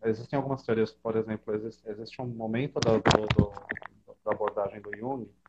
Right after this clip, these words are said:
que ele vai dizer que isso vai ser adotado depois pelo Joseph Campbell, lá do Herói de Mil Faces, A Jornada do, do Herói. Eles vão dizer que a, que, que eles são, a, a, a, a, claro que assim, eles não são os únicos que estudam símbolos, né?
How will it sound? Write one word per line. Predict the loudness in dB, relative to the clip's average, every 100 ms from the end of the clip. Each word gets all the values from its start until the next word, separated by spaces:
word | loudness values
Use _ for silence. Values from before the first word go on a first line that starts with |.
| _ _ _ _ _ _ -4
que | 4
ele | 4 6
vai | 4
dizer | 4 0 0
que |
isso | -2 0 2
vai | 4
ser | 4 2
adotado | 0 0 -2
depois | -2 0 0
pelo | 0 -6 -4
Joseph | -4 -2 -4 -2
Campbell, | -2 -2 -2
lá | -2
do | -2 -6 -8
Herói | -2 -2
de | -2
Mil | -12 -4
Faces, | -4 -4 -6
A |
Jornada | -8 -8 -10 -12
do, | -14
do | -14 -6
Herói. | -4 -4 _ _ _ _ -8
Eles | 0
vão | 2 4
dizer | 2 2 2 0
que | -2 4
a, | 6 6 6 4 0
que, | -10
que | -2
eles | -2 0
são, | 0 0 0 2
a, |
a, | 6 6 6 4
a, | 0 -6 0 2 2
a, | -2 2
claro | 6 6 4
que | -4
assim, | -4 -8
eles | -6
não | -6 -2
são | -2
os | 0
únicos | 2 0 -2 -8 -10
que | -18
estudam | -14 -10 -10
símbolos, | -8 -10 -10 -16 _ _ _ _ _ _ _ _ _ _
né? | -4 -4